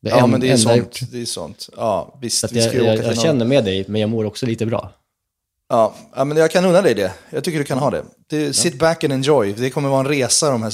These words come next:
Speaker 2: närmaste månaderna när vi ska
Speaker 1: Ja,
Speaker 2: göra
Speaker 1: det
Speaker 2: det här.
Speaker 1: kommer.
Speaker 2: Men alltså, jag har ju tag-, nu har jag ju tagit hjälp med precis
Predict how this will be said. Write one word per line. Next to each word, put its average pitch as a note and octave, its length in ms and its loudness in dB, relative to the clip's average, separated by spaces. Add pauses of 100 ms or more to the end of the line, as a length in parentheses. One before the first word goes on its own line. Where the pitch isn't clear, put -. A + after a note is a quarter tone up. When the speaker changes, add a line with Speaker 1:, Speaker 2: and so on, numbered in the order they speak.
Speaker 2:
närmaste A2 420 -4
månaderna G#2 420 -4
när F2+ 140 -10
vi F#2 80 -8
ska G2 80 -2
Speaker 1:
Ja, G#2+ 60 0
Speaker 2:
göra G#2 120 -2
Speaker 1:
det G#2+ 60 -4
Speaker 2:
det G#2 60 -6
här. F#2+ 80 -8
Speaker 1:
kommer. B2+ 120 -10 (240)
Speaker 2:
Men D3 140 4
alltså, C#3+ 200 2
jag D3+ 140 4
har E3 140 4
ju D#3 60 2
tag-, D#3 220 2
nu E3+ 80 0
har F#3 60 4
jag D#3+ 100 4
ju C#3+ 40 2
tagit C3+ 200 -2
hjälp A#2+ 240 -4
med A2+ 320 -6
precis C3+ 340 -6